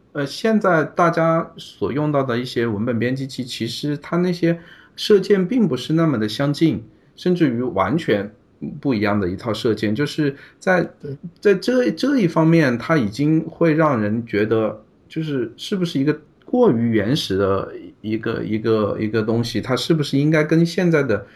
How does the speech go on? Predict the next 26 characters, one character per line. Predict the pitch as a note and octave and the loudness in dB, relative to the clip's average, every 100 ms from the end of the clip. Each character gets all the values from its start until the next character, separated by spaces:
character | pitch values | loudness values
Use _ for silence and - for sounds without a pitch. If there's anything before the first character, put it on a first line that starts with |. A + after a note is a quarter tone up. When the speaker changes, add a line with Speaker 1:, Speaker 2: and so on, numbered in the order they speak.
| - _ | -20 _
Speaker 1:
这 | D3 | -6
些 | C#3 C3+ C3+ C3+ _ - | 0 2 2 -2 _ -10
比 | G2 | -6
如 | A2 | -4
说， | - B2+ A#2+ A#2 - | 4 4 4 0 -6
呃， | A#2 | -4
Microsoft | B2 D3 D3 - B2+ B2 A2+ | -2 -2 -4 -2 -2 0 -2
用 | A#2+ | 0
的 | A2 | 0
那 | G#2+ | 0
些 | A2+ A2+ | -2 -2
Notepad | C3+ D#3 C#3+ C#3+ C#3 C3+ A2 A2 | 2 2 2 0 -2 -2 0 -2
啊， | G#2+ | -2
这 | G#2+ E3 | -2 -2
些 | D#3+ A2+ | 0 0
的 | G2 F#2 | 0 -2
那 | F#2+ | -4
些 | A#2 G#2 | -2 -4
设 | - A#2+ | 0 0
计， | A#2 | 0
你 | G#2+ G2 | -2 -4
去 | - | -10
靠-， | - - C3+ - | -12 -4 -4 -4
靠 | - D3 | -4 -4
近 | C3 G3 G#3 | -2 0 0
呢？ | F#2 | 0